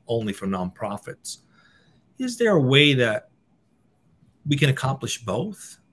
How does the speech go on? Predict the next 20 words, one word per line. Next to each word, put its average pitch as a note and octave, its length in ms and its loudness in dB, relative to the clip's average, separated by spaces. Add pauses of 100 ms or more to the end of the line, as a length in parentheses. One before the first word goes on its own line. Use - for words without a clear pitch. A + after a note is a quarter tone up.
(300)
You C3 120 -2
know, A#2+ 120 0
do B2 300 0
something C3+ 540 -2
really A#2+ 360 -2
valuable A2 760 -4
for A2 340 -8
underserved A2 640 -6
communities A2+ 720 -4
and G#2 240 -4 (480)
create A#2+ 340 2
more A#2 200 -2
equalization G#2+ 800 -4
across G#2 400 -4
society, B2 600 -6 (160)
and B2 160 -2
at B2 120 -4
the B2 80 -6
same C3 300 -4
time, C3 380 -2